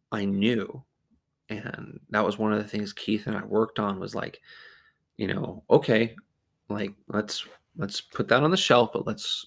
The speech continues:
you know, 'cause at the time I couldn't even fathom it. Like, I, I, I knew it, like, at the, at the time, it's, it's, it's weird, sounds kinda oxymoronish, but, like, I could think about it, but I couldn't.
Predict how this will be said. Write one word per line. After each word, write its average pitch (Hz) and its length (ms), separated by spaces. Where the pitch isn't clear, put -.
you 101 120
know, 101 280
'cause 113 180
at 113 140
the 107 80
time 143 380
I 113 80
couldn't 117 340
even 104 200
fathom 101 480
it. - 240
Like, 101 320
I, 101 100
I, 98 360
I - 20
knew 127 320
it, 190 80
like, 110 400
at 107 80
the, 101 240
at 107 160
the - 60
time, 131 280
it's, 120 140
it's, - 260
it's - 180
weird, 107 340
sounds 117 280
kinda - 200
oxymoronish, 110 760
but, 113 180
like, 104 300
I 104 120
could 101 220
think 131 320
about 143 260
it, 123 80
but 110 120
I 104 40
couldn't. - 540